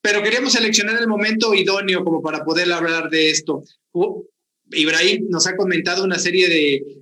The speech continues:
no, no, como, ha compartido información con nosotros muy interesante y yo creo que sobre él va a recaer hoy la responsabilidad de estarnos ilustrando a todos, aunque tenemos muchos,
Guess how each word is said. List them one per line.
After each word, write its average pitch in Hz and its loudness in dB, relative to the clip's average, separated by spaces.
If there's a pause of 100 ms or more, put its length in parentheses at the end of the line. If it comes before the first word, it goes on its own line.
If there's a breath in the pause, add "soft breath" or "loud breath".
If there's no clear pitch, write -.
(160)
no, 190 0
no, 185 0
como, 185 -2
ha 170 -4
compartido 220 -2
información 190 0
con 208 0
nosotros 165 -2
muy 202 0
interesante 160 -2 (140)
y 151 2
yo 175 2
creo 190 0
que 180 0
sobre 160 0
él 190 0
va 180 -4
a 185 -4
recaer 165 -2
hoy 180 0
la 147 -2
responsabilidad 147 -2
de 180 -2
estarnos 175 -4
ilustrando 156 -4
a 160 -6
todos, 190 0
aunque 156 -4
tenemos 185 -4
muchos, 214 -4